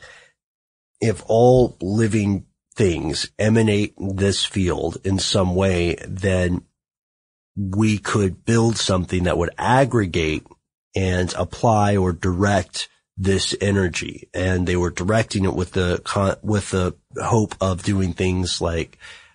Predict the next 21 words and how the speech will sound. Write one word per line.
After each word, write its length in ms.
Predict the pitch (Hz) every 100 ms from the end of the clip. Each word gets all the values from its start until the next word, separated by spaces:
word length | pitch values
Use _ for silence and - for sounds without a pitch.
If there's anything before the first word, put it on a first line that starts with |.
| _ -
um, 520 | 85 82 80 76 - _ _ _ _ _ _ _ _ _ _ _ -
having 640 | - 101 90 92 90 87 - -
plants 580 | - 95 95 - -
grow 460 | - 104 104 107 107
faster 800 | - 110 104 104 - 110 104 104
was 280 | 107 107 -
one, 600 | 104 101 98 95 95 95 - - _ _ -
producing, 800 | 98 110 110 - 107 98 98 -
uh, 220 | 95 92
neurological 960 | 95 104 92 92 104 101 101 117 117 -
effects. 600 | 113 - 131 123 - - - - -
So 640 | - - 101 92 92 87 - _ -
having 400 | 92 92 95 90
someone's 800 | - 92 90 90 87 87 82 - _
brain 760 | 104 104 101 98 98 98 95 87
function 720 | - 98 95 - 98 98 95
be 580 | - 95 92 90 90 - - - - _ -
affected 540 | 98 - 127 123 110 107
in 180 | 110
some 300 | 113 107 98
way 340 | 92 80 -